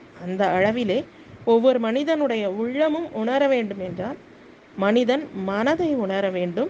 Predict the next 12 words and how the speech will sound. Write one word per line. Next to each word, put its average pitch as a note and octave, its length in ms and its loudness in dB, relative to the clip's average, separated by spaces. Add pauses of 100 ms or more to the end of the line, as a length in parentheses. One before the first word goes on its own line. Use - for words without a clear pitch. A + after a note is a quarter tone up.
(560)
மனதுக்கு G#3 520 0
அடித்தளமாக C4 760 0
இருக்கக்கூடிய F#3 480 -6 (320)
அறிவை C#4+ 400 2
உணர F#3 320 -2
வேண்டும். F3 420 -4 (680)
அறிவின் G#3+ 540 2
இருப்பிடமாக B3 680 0
உள்ள F#3 260 -4
உயிரை C4+ 460 0
உணர G3 340 -2
வேண்டும். E3 380 -4